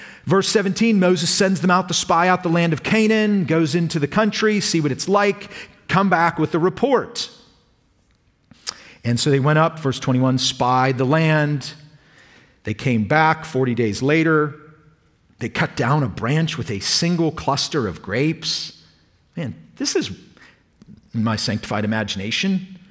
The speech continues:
how big are these grapes? A single cluster, but they need a pole and two guys to carry it. I've seen some of your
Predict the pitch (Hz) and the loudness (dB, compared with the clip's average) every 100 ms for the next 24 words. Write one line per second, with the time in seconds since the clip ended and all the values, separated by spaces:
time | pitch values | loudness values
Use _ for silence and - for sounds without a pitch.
0 | _ - 302 453 415 302 208 - 175 330 | _ -4 0 2 2 -2 -4 -2 0 0
1 | - - - - - _ _ - _ _ | -2 -6 -6 -10 -20 _ _ -20 _ _
2 | _ 185 - 349 359 - 247 311 - 190 | _ -2 0 2 0 2 2 2 2 0
3 | 202 220 226 233 175 - - 277 294 196 | 2 2 4 2 0 -2 2 4 4 4
4 | 185 240 - - - 196 - 277 320 220 | 2 0 -6 -18 -2 -2 2 2 4 2
5 | 311 320 320 214 - 226 294 427 370 120 | 4 2 0 -4 0 2 4 4 4 0
6 | - - - - - - 277 311 - 392 | -6 -16 -20 -20 -20 0 0 2 0 0
7 | 320 277 247 196 220 233 160 - | 0 0 2 2 2 2 0 -12